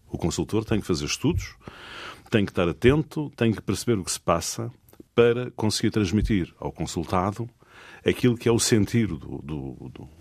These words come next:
dos eleitores, no caso dos políticos. Ehm,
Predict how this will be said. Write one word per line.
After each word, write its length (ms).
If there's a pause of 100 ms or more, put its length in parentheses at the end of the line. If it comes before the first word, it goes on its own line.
(180)
dos 240
eleitores, 380
no 80
caso 240
dos 120
políticos. 600 (420)
Ehm, 680